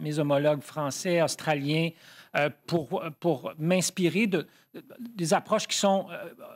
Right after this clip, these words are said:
conceptuellement, on parle de la même chose, mais des approches quand même assez différentes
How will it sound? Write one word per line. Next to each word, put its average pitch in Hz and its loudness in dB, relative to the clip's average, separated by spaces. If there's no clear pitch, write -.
conceptuellement, 202 2
on 190 -8
parle 180 4
de 170 2
la 165 2
même 170 0
chose, 240 2
mais 202 2
des 165 2
approches 185 0
quand 180 -2
même 190 0
assez 160 -2
différentes 185 0